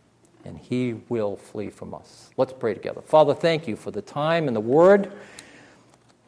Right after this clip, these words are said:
Thank you, Father, for your grace and your mercy.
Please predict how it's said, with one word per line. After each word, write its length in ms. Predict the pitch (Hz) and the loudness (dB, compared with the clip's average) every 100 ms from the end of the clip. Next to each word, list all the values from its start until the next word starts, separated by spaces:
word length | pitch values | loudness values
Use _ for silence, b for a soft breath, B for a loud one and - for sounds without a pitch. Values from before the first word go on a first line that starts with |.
| - | 0
Thank 220 | 151 156 | 2 4
you, 80 | 139 | 2
Father, 340 | - 139 135 | 6 8 8
for 220 | 123 - 117 | 6 2 -2
your 340 | 123 139 143 | 2 6 6
grace 640 | 131 - 131 127 120 - | 4 -2 2 4 4 -2
and 160 | 117 113 | -4 -2
your 260 | 131 147 143 | 4 6 6
mercy. 640 | 139 131 127 - - | 4 2 0 -6 -12